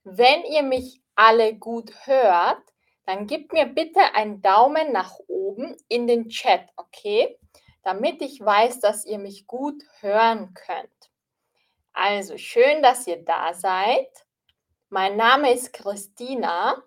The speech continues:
und heute machen wir einen besonderen Stream. Heute machen wir einen Stream über Österreich. Also, könnt ihr mich gut hören?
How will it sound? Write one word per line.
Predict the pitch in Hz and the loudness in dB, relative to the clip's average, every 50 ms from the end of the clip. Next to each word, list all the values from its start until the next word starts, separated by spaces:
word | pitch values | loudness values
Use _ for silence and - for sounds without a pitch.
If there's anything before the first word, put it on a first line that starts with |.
| _ _ | _ _
und | - 185 190 - - | -18 -18 -16 -10 -2
heute | 226 226 240 294 294 294 - 190 190 220 254 | 0 2 4 4 2 0 0 0 0 0 0
machen | 240 196 214 214 - - 226 220 | -2 -2 -4 -4 -8 -14 -10 -6
wir | 226 233 - - | -4 -4 -2 -2
einen | 180 202 202 196 | -4 -6 -6 -6
besonderen | 196 196 196 202 - - 208 214 233 254 262 277 269 254 247 240 247 240 240 | -6 -6 -6 -4 -2 0 0 0 0 0 0 0 0 2 0 -2 -4 -4 -8
Stream. | - - - _ - - 262 277 262 214 - - _ _ _ _ _ _ _ _ _ _ _ - | -12 -14 -18 _ -14 -10 -8 -8 -8 -10 -12 -16 _ _ _ _ _ _ _ _ _ _ _ 0
Heute | 208 226 254 247 330 | 0 0 0 0 0
machen | 294 262 240 262 254 262 254 247 233 | 2 2 0 0 -2 -8 -14 -12 -8
wir | 214 214 - - | -6 -6 -6 -6
einen | 185 180 185 180 175 180 185 | -8 -10 -12 -12 -16 -16 -16
Stream | 180 - - - _ - - 180 175 175 170 170 175 175 190 214 254 359 523 - - - | -16 -16 -16 -18 _ -20 -18 -14 -14 -14 -14 -16 -16 -12 -10 -8 -6 -6 -6 -8 -8 -12
über | 208 202 202 202 202 190 196 208 240 277 330 - - - _ _ _ _ _ _ _ _ _ _ _ _ - | -12 -10 -10 -10 0 4 8 8 10 10 8 6 2 -6 _ _ _ _ _ _ _ _ _ _ _ _ 6
Österreich. | 240 269 311 294 302 - - 254 233 226 220 214 180 165 147 - - _ _ _ _ _ _ _ _ _ _ _ _ _ _ _ _ _ _ _ _ _ _ _ _ _ _ _ _ _ - | 8 8 8 8 4 4 6 6 6 6 4 0 -4 -4 -6 -8 -10 _ _ _ _ _ _ _ _ _ _ _ _ _ _ _ _ _ _ _ _ _ _ _ _ _ _ _ _ _ -4
Also, | - 202 214 226 226 214 208 180 156 - _ _ _ _ _ _ _ _ _ _ - | 0 2 2 2 2 0 -4 -8 -14 -14 _ _ _ _ _ _ _ _ _ _ -20
könnt | - - - 294 320 359 - | -10 -4 -2 -2 -2 -2 -4
ihr | - 277 294 | -4 -2 -2
mich | 277 269 277 269 269 - - | -2 -2 -4 -8 -10 -12 -18
gut | - 226 233 233 - - - | -14 -12 -12 -12 -12 -12 -4
hören? | 247 262 277 294 269 202 180 185 202 233 - - | 0 2 4 4 4 4 2 0 -2 -4 -6 -10